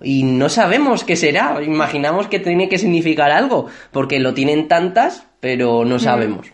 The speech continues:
Speaker 2: no
Speaker 1: Oye,
Speaker 2: sabemos.
Speaker 1: si alguien lo sabe, que nos lo comente, por favor, porque estamos <laughs> inspeccionando.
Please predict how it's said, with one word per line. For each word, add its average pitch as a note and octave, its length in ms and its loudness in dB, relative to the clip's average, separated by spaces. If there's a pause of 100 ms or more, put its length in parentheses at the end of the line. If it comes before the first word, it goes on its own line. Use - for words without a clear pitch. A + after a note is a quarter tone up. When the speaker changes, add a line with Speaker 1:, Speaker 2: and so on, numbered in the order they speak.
Speaker 2:
no A3 180 -6
Speaker 1:
Oye, A#2+ 80 0 (100)
Speaker 2:
sabemos. G3 240 -8
Speaker 1:
si - 80 -2
alguien E3+ 240 -2
lo E3 120 -4
sabe, A3 400 -2 (300)
que C#3+ 160 0
nos C#3+ 180 2
lo C3+ 180 2
comente, C#3 420 2
por C3 200 0
favor, D#3+ 420 2
porque D3 240 -4
estamos G3 560 -4 (180)
<laughs> C4 500 -12
inspeccionando. E3 1160 2